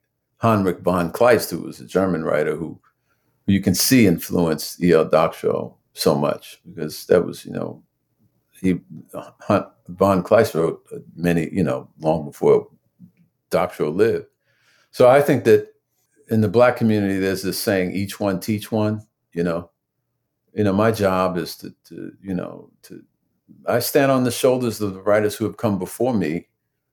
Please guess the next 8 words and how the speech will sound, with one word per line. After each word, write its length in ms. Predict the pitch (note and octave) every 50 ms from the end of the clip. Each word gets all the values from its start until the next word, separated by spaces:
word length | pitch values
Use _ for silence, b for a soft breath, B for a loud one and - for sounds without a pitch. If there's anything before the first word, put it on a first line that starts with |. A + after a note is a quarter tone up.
| _ _ _ _
whose 220 | - G#2 - -
job 540 | E2+ G2 G2+ G#2+ A2+ G2+ F#2 F2+ - - - _ - - - _ _
was 280 | F#2 F#2 F2+ F2+ - -
to 120 | - G#2+
illuminate 560 | G#2 G2+ G#2 A2 A#2+ C3 B2 G2+ D#2+ C2+ C#2
things 260 | - - A#1+ - - -
for 120 | - F2+
people. 380 | F2+ - F2+ F2 - - -